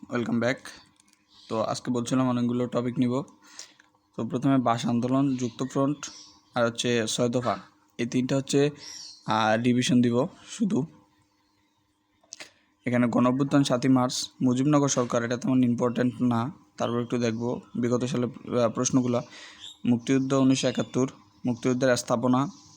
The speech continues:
খেতাব ও উপাধি আর বীরশ্রেষ্ঠদের সকল কিছু। তো এইভাবে আজকে টপিক সাজাইছি।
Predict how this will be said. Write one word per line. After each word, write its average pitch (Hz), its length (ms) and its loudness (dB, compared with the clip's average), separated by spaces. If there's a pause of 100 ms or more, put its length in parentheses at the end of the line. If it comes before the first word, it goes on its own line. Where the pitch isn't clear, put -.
(180)
খেতাব 127 340 0
ও 127 40 2
উপাধি 131 440 2 (520)
আর 117 100 0
বীরশ্রেষ্ঠদের 120 720 0
সকল - 340 -2
কিছু। 117 280 -6 (920)
তো 113 240 2
এইভাবে 120 380 2
আজকে 123 220 -4
টপিক 127 320 -2
সাজাইছি। 123 500 0